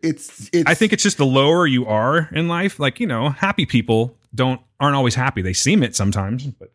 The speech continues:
Speaker 2: it's just like when, you know, people commit suicide. "Oh, I had no idea that they were going
Speaker 1: Yes.
Speaker 2: through all this 'cause they faked it so well."
Speaker 1: Yes.
Speaker 2: So, you know, I don't know what's going on in the person's head, but I just wanna know, like,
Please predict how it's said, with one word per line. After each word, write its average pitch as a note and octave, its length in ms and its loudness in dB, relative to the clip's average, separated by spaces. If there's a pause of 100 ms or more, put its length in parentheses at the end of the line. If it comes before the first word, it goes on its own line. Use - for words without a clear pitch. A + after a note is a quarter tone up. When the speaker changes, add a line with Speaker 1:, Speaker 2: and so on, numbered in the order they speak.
Speaker 2:
it's D3 240 -2
just D3+ 140 -4
like A#2+ 140 0
when, A#2 100 0
you G#2 60 0
know, F#2+ 120 -2
people G#2 220 -2
commit F#2+ 200 -2
suicide. A#2 420 0
"Oh, G3 100 0
I F#2 100 -4 (360)
had F#2+ 180 -6
no G#2+ 160 0
idea A#2 320 0
that G2 120 -2
they G#2+ 80 -2
were G2+ 80 0
going A2 200 4
Speaker 1:
Yes. C#3+ 80 0
Speaker 2:
through G#2 120 0
all F#2+ 140 -2
this F2+ 200 -4
'cause G#2+ 120 0
they F#2+ 100 -2
faked B2+ 240 -2
it A2 120 -4
so F#2+ 140 -4
well." F2 300 -6
Speaker 1:
Yes. B2 380 -6
Speaker 2:
So, C3 180 0
you E3 140 -2
know, C#3+ 80 4
I C#3+ 40 4
don't D#3 140 -2
know D#3 120 2
what's C#3 160 0
going C3 200 0
on B2+ 100 2
in A#2+ 60 0
the A2 60 -2
person's A2 400 -2
head, A2 320 0 (800)
but G#2+ 300 -2 (240)
I D3 80 0
just G3 200 0
wanna F3+ 160 -2
know, C#3+ 400 0 (180)
like, A#2+ 200 -4